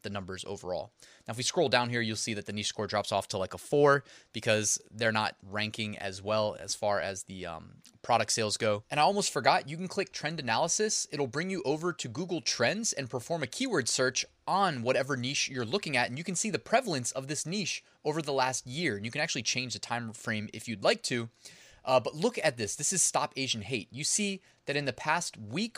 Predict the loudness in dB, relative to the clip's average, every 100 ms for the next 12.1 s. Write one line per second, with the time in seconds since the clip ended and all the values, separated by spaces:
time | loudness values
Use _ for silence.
0 | -4 -2 0 2 2 0 -6 -20 _ _
1 | 0 2 2 0 0 -2 2 2 2 -2
2 | 0 0 -2 -2 -2 -2 -2 2 6 8
3 | 6 2 -2 0 -2 -4 -12 -8 -2 2
4 | 4 4 0 4 6 4 2 -4 -2 0
5 | 0 0 -2 -2 2 0 0 -6 0 0
6 | 0 0 0 -2 2 2 2 -2 -2 -2
7 | 0 -2 -4 -12 -4 0 0 4 2 2
8 | -2 -6 -2 -2 -2 -2 -2 -2 -4 -2
9 | 0 -2 -2 -2 0 -2 -4 -8 -8 -8
10 | -4 0 0 -2 -6 -4 -6 -4 -4 -4
11 | -4 -2 -2 -2 -4 -4 -4 -8 -6 -6